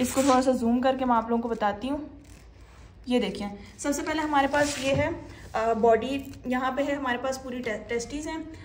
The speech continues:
उसके बाद ये देखें तो ये हमारे पास है tunica albuginea, ये जो डेंस सा, अ, purple सा, dark purple से shade में जो ये बना हुआ है।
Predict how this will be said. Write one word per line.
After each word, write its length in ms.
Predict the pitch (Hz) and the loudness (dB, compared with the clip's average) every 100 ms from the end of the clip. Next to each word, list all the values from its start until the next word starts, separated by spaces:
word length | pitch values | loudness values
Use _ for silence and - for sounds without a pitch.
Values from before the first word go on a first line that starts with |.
| - | -10
उसके 200 | 247 - | -6 -2
बाद 220 | 269 269 | 2 0
ये 60 | 262 | 2
देखें 300 | 220 226 247 | 0 0 -4
तो 100 | 262 | -4
ये 180 | 247 262 | -2 0
हमारे 260 | 269 254 247 | 0 0 0
पास 280 | 254 254 | -2 -4
है 120 | 285 277 | -6 -6
tunica 400 | 240 233 269 - | -4 -2 0 0
albuginea, 640 | 220 214 208 196 196 208 | 0 0 -4 -6 -6 -4
ये 80 | 226 | -2
जो 80 | |
डेंस 340 | 233 214 208 - | -2 -2 -4 -4
सा, 180 | 269 - - - - - | -6 -8 -16 -16 -10 -8
अ, 80 | |
purple 360 | 214 254 254 247 | -4 -2 0 0
सा, 100 | 240 | 0
dark 260 | 214 233 233 | 0 0 0
purple 260 | 233 233 | -2 -2
से 180 | 233 240 | -2 -4
shade 300 | - 220 196 | -2 -4 -2
में 140 | 214 | -2
जो 80 | 214 | 0
ये 140 | 208 202 | 0 0
बना 240 | 190 175 | -2 -4
हुआ 100 | 170 | -6
है। 160 | 185 | -8